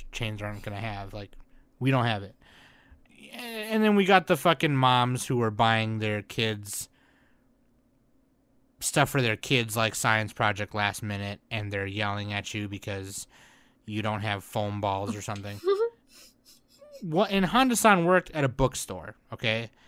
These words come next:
Speaker 1: And I've never worked at a bookstore, so I don't know what kind of customers you get in there. But, you know, I can assume that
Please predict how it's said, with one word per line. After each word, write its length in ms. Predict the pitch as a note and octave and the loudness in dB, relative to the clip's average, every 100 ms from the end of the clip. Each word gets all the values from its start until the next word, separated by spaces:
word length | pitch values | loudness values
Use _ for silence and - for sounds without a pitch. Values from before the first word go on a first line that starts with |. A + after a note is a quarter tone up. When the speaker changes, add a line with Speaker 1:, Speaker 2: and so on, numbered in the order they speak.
| _ _ | _ _
Speaker 1:
And 160 | B2+ C3+ | -4 2
I've 260 | E3+ F#3+ | 4 6
never 240 | G3 F3+ D3+ | 6 6 6
worked 220 | E3 E3 | 6 6
at 80 | E3+ | 4
a 40 | |
bookstore, 340 | E3+ E3+ - E3+ | 2 0 2 2
so 120 | C3+ | 4
I 40 | |
don't 120 | D3+ D3+ | 4 4
know 80 | |
what 100 | B2+ | 2
kind 140 | - A#2+ | 0 -2
of 40 | |
customers 460 | - B2+ C3+ C3 C3+ | -2 -2 -2 -2 -2
you 60 | C3+ | -2
get 120 | C#3+ | -2
in 100 | C#3 | 0
there. 280 | C#3 C#3+ C3+ - - - - - | 0 -2 -6 -18 -20 -20 -20 0
But, 140 | E3 | 4
you 100 | E3 | 6
know, 340 | E3 D#3 C#3 C3+ - _ | 6 6 4 0 -14 _
I 140 | E3+ | 0
can 180 | F#3 G#3+ | 4 4
assume 360 | F#3+ - F#3 E3 | 2 2 2 4
that 260 | C3+ A#2+ | 4 2